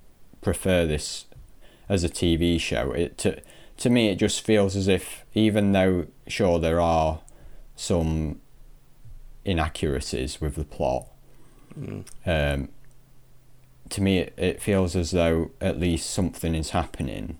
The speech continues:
Speaker 1: of interest. Whereas, even though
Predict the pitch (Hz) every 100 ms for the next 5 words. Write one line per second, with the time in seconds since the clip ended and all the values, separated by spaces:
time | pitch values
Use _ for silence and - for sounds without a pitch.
0 | - 87 80 80 73 - - - - -
1 | - - - - - - - - 92 85
2 | 82 80 - - - - - 101 98 98
3 | 92 85 85 80